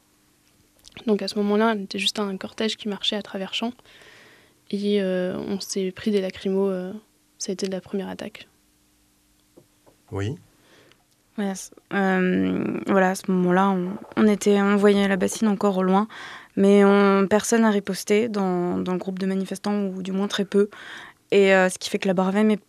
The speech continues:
Speaker 3: partie. Et après, on, donc on a pu continuer notre chemin pour arriver jusqu'à la bassine.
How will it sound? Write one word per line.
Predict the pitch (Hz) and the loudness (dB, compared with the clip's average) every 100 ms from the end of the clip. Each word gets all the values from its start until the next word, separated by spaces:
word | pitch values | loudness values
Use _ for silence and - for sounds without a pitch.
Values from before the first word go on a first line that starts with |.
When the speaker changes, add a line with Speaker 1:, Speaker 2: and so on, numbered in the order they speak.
| _ | _
Speaker 3:
partie. | 190 - - 220 - - - | -4 -2 -4 -4 -6 -8 -4
Et | 214 | 0
après, | 185 185 214 208 | 0 2 4 4
on, | 190 185 | 4 2
donc | 180 180 | 0 0
on | 185 | -4
a | |
pu | 175 - | -4 -4
continuer | 202 208 208 | -4 0 2
notre | 208 196 | 2 0
chemin | - 202 202 214 | 0 2 2 0
pour | - | -2
arriver | 190 185 185 | 0 0 -2
jusqu'à | 185 185 185 | -4 -8 -6
la | 185 | -4
bassine. | 180 180 - 233 | -4 -6 -2 -2